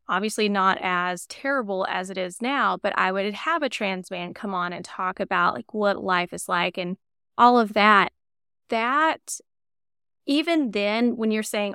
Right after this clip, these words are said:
all of the thoughts and all of this going on, when I started taking medication <laughs> for A D H D, the first time that I took it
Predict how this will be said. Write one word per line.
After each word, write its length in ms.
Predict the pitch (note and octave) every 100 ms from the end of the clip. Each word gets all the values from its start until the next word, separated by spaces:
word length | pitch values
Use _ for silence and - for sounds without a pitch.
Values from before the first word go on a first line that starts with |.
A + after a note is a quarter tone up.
| -
all 160 | G#3
of 100 | G#3
the 80 | G3+
thoughts 520 | - G#3+ G3+ - -
and 140 | F#3+ -
all 220 | G#3 A3
of 80 | G3+
this 200 | G#3 -
going 260 | G#3 G3 G3
on, 360 | G3+ G3 G3 - _ _ _ _ _ _ -
when 100 | G3
I 80 | G3
started 320 | B3 C4 C4+
taking 460 | B3 A3+ A3+ A3
medication 800 | G3+ F3+ F#3 - E3+ - - G3+ G#3+ A3
<laughs> 120 | B3+
for 180 | C4+ -
A 140 | A3+
D 160 | A3 A3+
H 300 | G#3+ - -
D, 420 | G3+ G3 A3 A#3+ - _ _ _ _ -
the 160 | G#3+
first 380 | G3+ G3+ G#3+ -
time 440 | A3 G3+ G3+ G3 -
that 100 | G3+
I 100 | F3+
took 260 | - G3 G3
it 320 | C#4+ D#4 _